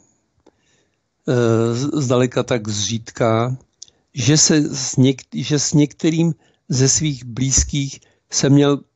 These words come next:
potíže v soužití již před započetím cesty, případně, že tyto potíže nemají žádnou souvislost s možnou rozdílností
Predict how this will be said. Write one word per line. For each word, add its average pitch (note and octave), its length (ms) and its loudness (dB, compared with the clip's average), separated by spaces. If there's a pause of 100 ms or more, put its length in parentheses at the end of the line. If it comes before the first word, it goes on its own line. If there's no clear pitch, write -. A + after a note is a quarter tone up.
(300)
potíže D3 500 -2
v - 100 -6
soužití C#3+ 800 -4
již D#3+ 560 2 (480)
před C#3 200 0
započetím C#3 800 -2
cesty, B2+ 640 -6 (680)
případně, C#3 800 0
že C3 220 -2
tyto D3+ 260 -4
potíže C#3+ 500 0
nemají D#3 540 4
žádnou C3+ 480 0
souvislost A#2+ 1000 -6 (520)
s - 120 -8
možnou C3 460 4
rozdílností C3+ 1000 -2